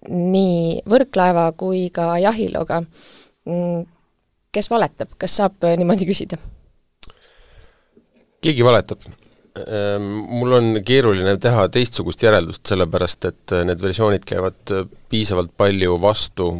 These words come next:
Speaker 2: või, või hinnangud sellele, mida inimesed on täpselt rääkinud. Ähm, Mart Võrklaev süüdistab valetamises Toomas Sildamit, äh,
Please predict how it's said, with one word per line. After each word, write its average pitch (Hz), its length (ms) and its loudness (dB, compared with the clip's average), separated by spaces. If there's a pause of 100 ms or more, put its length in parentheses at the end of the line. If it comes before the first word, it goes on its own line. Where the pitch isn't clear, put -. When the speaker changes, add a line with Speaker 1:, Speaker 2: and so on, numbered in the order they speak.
Speaker 2:
või, 90 260 -2
või 95 160 -4
hinnangud 98 480 0
sellele, 90 320 0
mida 98 240 0
inimesed 90 380 -4
on - 80 -12
täpselt - 340 -6
rääkinud. 107 540 0 (760)
Ähm, 90 480 -2 (960)
Mart 120 420 2
Võrklaev 110 540 2
süüdistab 98 560 -2
valetamises 90 800 -2
Toomas 85 320 0
Sildamit, 117 640 0 (420)
äh, 87 400 -2